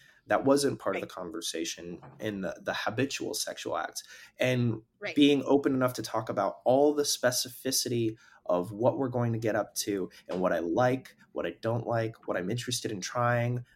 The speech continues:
Speaker 1: Maybe I will. This is how we'd like to slow down if we, um, f-, are getting a little too rough pace. This is how we need to stop. Having language, like, red means stop, yellow means slow down. These kinds of
Speaker 2: Yeah.
Speaker 1: things have made my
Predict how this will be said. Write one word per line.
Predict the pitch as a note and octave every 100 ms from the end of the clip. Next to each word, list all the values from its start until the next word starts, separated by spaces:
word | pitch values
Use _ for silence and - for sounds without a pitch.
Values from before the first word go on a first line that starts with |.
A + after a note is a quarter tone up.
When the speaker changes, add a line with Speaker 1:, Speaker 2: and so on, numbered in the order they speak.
| -
Speaker 1:
Maybe | A#2 B2 B2 A#2+
I |
will. | A#2+ B2+ B2 B2 B2
This | A#2+ A2+
is | -
how | B2+ B2
we'd | B2+ B2
like | A#2+ A#2+
to | -
slow | - A2+ A2
down | A2 G#2+ A#2+ A#2
if | A2+ -
we, | A2 A2 G#2 G#2 - - -
um, | F#2 F#2+ F#2
f-, | - -
are | G#2+
getting | G#2+ F#2
a | A2+
little | A2+ G#2+
too | - G#2+
rough | G#2+ -
pace. | A2+ A#2+
This | G#2 -
is | -
how | G#2+
we | A2
need | G#2+ G#2
to |
stop. | F2+ - G#2 A2+ A#2 - _ -
Having | - A#2+ B2
language, | F2+ G#2 A2 F#2 - -
like, | F2+ - -
red | F#2 F#2+
means | G2 A2
stop, | - B2 G#2 F2
yellow | F2 F2+
means | F#2+ G2+ G2+
slow | - G#2+
down. | A2 A#2 A2 G2 F#2 _ _ _ -
These | A#2+ A#2
kinds | C3 C3+
of | C3
Speaker 2:
Yeah. | A#2 A#2+
Speaker 1:
things | C#3+ - - _ -
have | - B2 A#2 A#2 _ _ -
made | A#2+ B2+ C3+ A#2
my | A2+ A#2 A2 A2